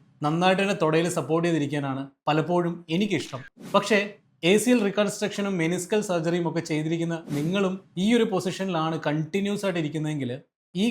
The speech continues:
കണ്ടിന്യൂസ് എക്സേർട്ടഡ് പ്രഷർ കാരണം ക്വാഡ്രിസെപ്സ് മസിൽസിൽ ചെറിയ മാറ്റങ്ങളൊക്കെ വരാം. വളരെ സിമ്പിളായിട്ട് പറഞ്ഞു കഴിഞ്ഞാൽ ഈ മാറ്റങ്ങൾ കാരണം ക്വാഡ്രിസെപ്സ് മസിൽസിൽ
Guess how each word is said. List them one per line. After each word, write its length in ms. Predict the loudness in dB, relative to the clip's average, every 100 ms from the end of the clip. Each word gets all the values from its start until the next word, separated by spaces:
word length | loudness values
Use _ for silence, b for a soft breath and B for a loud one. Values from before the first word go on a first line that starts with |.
| 0
കണ്ടിന്യൂസ് 580 | 0 0 0 0 0 -2 -8
എക്സേർട്ടഡ് 520 | -10 -2 0 0 -2 -4
പ്രഷർ 280 | -4 0 0 2
കാരണം 340 | 0 0 -6 -8 2
ക്വാഡ്രിസെപ്സ് 560 | 6 6 6 -2 -4 -6
മസിൽസിൽ 360 | -6 -6 -6 -6 -2
ചെറിയ 220 | 0 0 -2
മാറ്റങ്ങളൊക്കെ 500 | -6 -6 -6 -4 -6
വരാം. 180 | -6 -10 _ _ _
വളരെ 200 | 0 2 0
സിമ്പിളായിട്ട് 480 | -2 2 2 2 2
പറഞ്ഞു 200 | 0 0
കഴിഞ്ഞാൽ 240 | 0 0 -2 -4 -12 _ -4 0
ഈ 40 | 2 2
മാറ്റങ്ങൾ 460 | 0 -2 -4 -4 -4 -2
കാരണം 340 | 0 0 -2 -6 -12 _ -4
ക്വാഡ്രിസെപ്സ് 520 | 4 4 4 0 -4 -4
മസിൽസിൽ 380 | -4 -4 -4